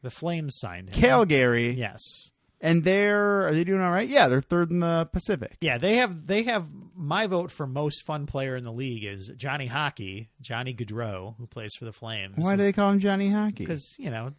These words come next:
Speaker 1: Johnny football thing. He's a little guy. He's like,
Speaker 2: Okay.
Speaker 1: you know, he's like
Speaker 2: That's what I
Speaker 1: five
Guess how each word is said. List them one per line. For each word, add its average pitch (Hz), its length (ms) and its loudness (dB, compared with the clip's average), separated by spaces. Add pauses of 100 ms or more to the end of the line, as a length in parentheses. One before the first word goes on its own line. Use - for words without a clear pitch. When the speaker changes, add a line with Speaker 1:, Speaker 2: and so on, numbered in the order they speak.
(180)
Speaker 1:
Johnny 131 260 -8
football 135 400 2
thing. - 160 0
He's 156 160 0
a 151 40 2
little 139 240 -2
guy. 139 420 0
He's 139 140 -6
like, 131 140 2 (100)
Speaker 2:
Okay. 117 160 0
Speaker 1:
you 139 60 -6
know, 127 220 -8
he's 131 280 -14
like 127 200 -10
Speaker 2:
That's 117 220 -6
what 381 120 -2
I - 60 -2
Speaker 1:
five - 20 0